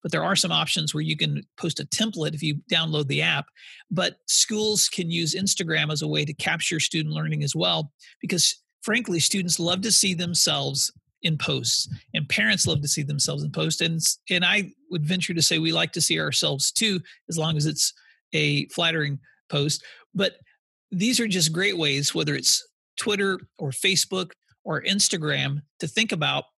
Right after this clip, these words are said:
how you're promoting the things happening with your students. Some of the trends I want you to notice too in these, for those of you that use technology, you know this pretty well,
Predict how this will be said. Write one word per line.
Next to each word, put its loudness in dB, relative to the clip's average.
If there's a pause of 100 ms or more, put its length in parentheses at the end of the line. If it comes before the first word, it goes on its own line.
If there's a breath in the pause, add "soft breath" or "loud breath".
(220)
how 2
you're 0 (500)
promoting 0
the -2
things 2
happening -2
with -2
your -4
students. -2
Some 2
of -4
the 0
trends 0
I 0
want -2
you -2
to -2
notice 2
too 2
in -2
these, 0
for -6
those 0
of -2
you 2 (380 loud breath)
that 2
use -2
technology, -2
you -2
know 0
this 0
pretty -2
well, 0